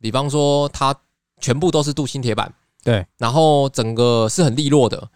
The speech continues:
Speaker 1: 里面可以看到很多的弧面全部都是金属的。那他把外，外围这种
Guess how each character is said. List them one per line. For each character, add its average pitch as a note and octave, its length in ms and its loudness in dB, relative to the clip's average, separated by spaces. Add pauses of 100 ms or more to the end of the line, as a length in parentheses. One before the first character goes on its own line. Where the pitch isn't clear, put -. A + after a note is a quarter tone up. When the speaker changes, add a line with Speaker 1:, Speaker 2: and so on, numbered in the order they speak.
(220)
Speaker 1:
里 B2+ 120 -4
面 G#3+ 160 4
可 F#3 100 2
以 B2+ 60 0
看 D#3+ 200 0
到 D#3 220 2
很 A2 200 -2
多 C3+ 120 0
的 C3 120 -2
弧 A2+ 260 -2
面 A#2+ 400 -2 (280)
全 C3 200 0
部 E3+ 80 0
都 E3+ 100 2
是 D#3 80 0
金 C#3 220 -4
属 A2+ 140 -8
的。 - 180 -16 (880)
那 F3 260 2 (400)
他 - 160 0
把 C3 160 0 (580)
外， F#3+ 220 2 (120)
外 G#3 240 4
围 G#2+ 180 2
这 C3 100 -8
种 A2+ 240 0